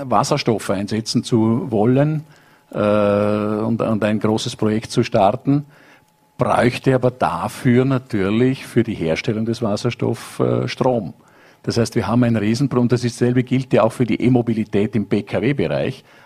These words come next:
Auch, äh, da brauchen wir sch-, äh, Unmengen an Strom, wenn die Menschen tatsächlich alle in nächster Zeit stark umsteigen auf das Elektroauto. Da haben wir ein Problem. Und dann, und den Strom wollen wir bis zweitausenddreißig zu hundert Prozent aus, äh, erneuerbaren Energiequellen haben.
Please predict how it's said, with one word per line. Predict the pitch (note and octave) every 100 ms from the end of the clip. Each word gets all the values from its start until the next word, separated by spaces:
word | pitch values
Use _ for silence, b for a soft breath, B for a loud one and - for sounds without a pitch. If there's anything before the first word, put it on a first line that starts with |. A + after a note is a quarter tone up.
| B
Auch, | - F2 - -
äh, | G2 G2+ F#2+ - b b b
da | - F#2+
brauchen | B2 A#2 A2+
wir | A#2
sch-, | - -
äh, | A#2+ -
Unmengen | D3 F#3 C#3 A#2 A#2+ G#2+
an | A2
Strom, | G2+ - F#2 B2 C3
wenn | A#2 A2+
die | A2
Menschen | G2+ G2 - G#2
tatsächlich | G#2 F#2+ F#2 F2 B2 A2
alle | D#2+ F#2+ A2+
in | G#2
nächster | F#2+ - G#2+
Zeit | - F2 F2
stark | - F2 -
umsteigen | F#2 A#2+ - F2+ F2 F2
auf | D#2
das | - G#2
Elektroauto. | F#2+ D#2 - F#2+ D2 A#2 D#3 G3 B B B B B B B _
Da | A2
haben | A#2+
wir | C3 A#2+
ein | B2
Problem. | A#2+ A#2+ A2+ B2+
Und | C#3
dann, | D3+ C#3+
und | D#3 C3+
den | D3
Strom | C#3+ B2+ B2 C3+
wollen | C3+ C3+
wir |
bis | C3
zweitausenddreißig | A#2 B2 B2 A#2+ G#2 F2+ G#2 - A#2+
zu | - A#2+
hundert | A#2 A2+
Prozent | A#2 G#2+ G2 G2+ G#2+
aus, | G2+ - -
äh, | G2
erneuerbaren | D2+ F2 D#2+ E2+ D#2+ D#2+
Energiequellen | F2+ F2 D2+ - - - -
haben. | - -